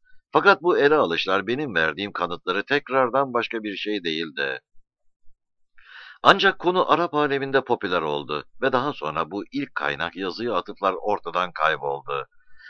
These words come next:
Ancak yazımın Arapça olarak ilk yayımlanışında Suriye Dışişleri Bakanı'ndan Filistin ve Arap tarihine katkımdan ötürü centilmence bir teşekkür ve kutlama mektubu almıştım.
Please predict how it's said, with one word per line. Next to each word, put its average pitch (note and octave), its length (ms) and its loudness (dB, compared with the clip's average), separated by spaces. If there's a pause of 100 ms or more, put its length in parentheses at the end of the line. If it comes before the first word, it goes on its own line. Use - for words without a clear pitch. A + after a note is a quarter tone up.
(140)
Ancak F3 420 6
yazımın D#3 360 0
Arapça C3 420 2
olarak D#2+ 320 2
ilk C#3+ 200 -6
yayımlanışında D#2+ 800 -4
Suriye D#3 440 0
Dışişleri G2+ 520 -6
Bakanı'ndan E2 680 0 (300)
Filistin E3+ 460 -2
ve D3 100 4
Arap B2+ 420 4
tarihine B2+ 440 0
katkımdan A#2 580 -2
ötürü F#2 340 -4
centilmence B2 800 -4
bir F#2+ 140 -2
teşekkür F#2+ 600 -6
ve G#2+ 100 0
kutlama A2 460 -4
mektubu F#2 420 -6
almıştım. D#2 680 -6